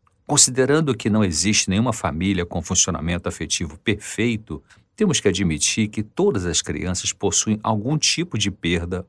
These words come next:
ou falta emocional, com consequências para a vida adulta manifestadas por sintomas e também manifestadas no jeito conforme elas se tornam como pessoa.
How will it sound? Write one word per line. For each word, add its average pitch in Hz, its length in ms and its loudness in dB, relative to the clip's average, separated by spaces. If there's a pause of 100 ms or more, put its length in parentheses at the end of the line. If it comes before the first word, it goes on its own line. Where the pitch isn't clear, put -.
ou 165 120 2
falta 92 560 0
emocional, 85 760 -2 (420)
com 165 180 2
consequências 92 800 0
para 82 220 -2
a 80 40 -4
vida 82 280 -2
adulta 90 420 -4
manifestadas 90 960 -2
por - 220 -8
sintomas 127 960 2 (400)
e 127 60 0
também 113 320 2
manifestadas 104 760 0
no 131 160 -2
jeito 117 540 -2 (100)
conforme 110 680 0
elas 104 260 0
se - 140 2
tornam 117 420 4
como 92 180 0
pessoa. 80 600 -2